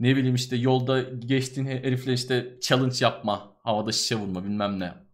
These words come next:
Onun için sat. At yarışı yap. O da olur.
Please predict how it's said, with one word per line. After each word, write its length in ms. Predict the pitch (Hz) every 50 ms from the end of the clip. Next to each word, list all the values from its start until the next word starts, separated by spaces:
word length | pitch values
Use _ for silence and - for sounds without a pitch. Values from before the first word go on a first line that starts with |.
| - -
Onun 200 | 120 123 127 123
için 200 | 117 - - 87
sat. 380 | - - - 110 127 - - _ _ _ - - _ _ _ _ _ _ _ _ _ -
At 260 | - 151 156 156 170
yarışı 280 | 165 160 156 - 165 147
yap. 200 | 135 - - - - _ _ _ -
O 160 | 139 139 135
da 40 | 135
olur. 380 | 117 107 104 117 - - -